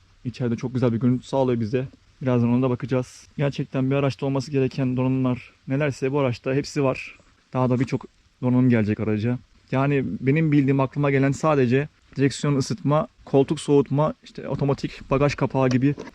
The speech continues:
donanımlar yok. Onlar da zamanla bu araca eklenecek arkadaşlar. Şu an bagajımız manuel açıp kapatılıyor. Kullanması çok keyifli bir araç. Şu an yağmur da başladı. Bir yandan da yağmurun altında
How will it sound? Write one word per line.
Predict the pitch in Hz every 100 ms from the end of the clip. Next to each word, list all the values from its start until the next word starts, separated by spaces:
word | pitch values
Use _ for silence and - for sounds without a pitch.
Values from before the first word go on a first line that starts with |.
| -
donanımlar | 135 139 143 147
yok. | 127 139 - - - -
Onlar | 139 151 143
da | 139
zamanla | 147 139 143 139
bu |
araca | 135 131 131 143
eklenecek | - 135 135 123
arkadaşlar. | 107 107 110 135 143 - -
Şu | -
an | 123 135 - -
bagajımız | 127 123 123 120 131 - -
manuel | 131 123 135 123
açıp | 113 - -
kapatılıyor. | - 113 117 113 135 - _ - -
Kullanması | 127 127 123
çok | - 139
keyifli | - 123 117 110
bir |
araç. | 107 117 - - - - -
Şu | 127
an | 117
yağmur | 120 123 127 131
da | 117
başladı. | 110 - 113
Bir | 117
yandan | 117 120 120
da | 117
yağmurun | 117 117 120 120 127 -
altında | 113 113 127 120 123